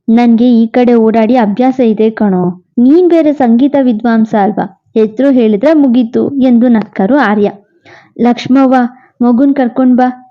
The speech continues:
ಎಂದವರ ಕಡೆ ನೋಡದೆ ಇನ್ನೂ ಮೊಬೈಲ್ ನೋಡ್ತಿದ್ದಾನೆ ಧನುಷ್. ಆತನಿಗೆ ಈಗ್ಲೂ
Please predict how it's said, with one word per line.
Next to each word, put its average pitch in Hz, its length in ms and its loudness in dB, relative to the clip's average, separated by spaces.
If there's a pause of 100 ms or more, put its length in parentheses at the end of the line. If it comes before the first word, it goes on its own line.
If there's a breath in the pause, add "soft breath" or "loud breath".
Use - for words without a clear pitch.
ಎಂದವರ 254 440 0
ಕಡೆ 226 300 -2
ನೋಡದೆ 226 460 0
ಇನ್ನೂ 226 260 2
ಮೊಬೈಲ್ 226 420 0
ನೋಡ್ತಿದ್ದಾನೆ 208 680 -2
ಧನುಷ್. 226 360 -2 (320)
ಆತನಿಗೆ 320 500 2 (120)
ಈಗ್ಲೂ 294 340 2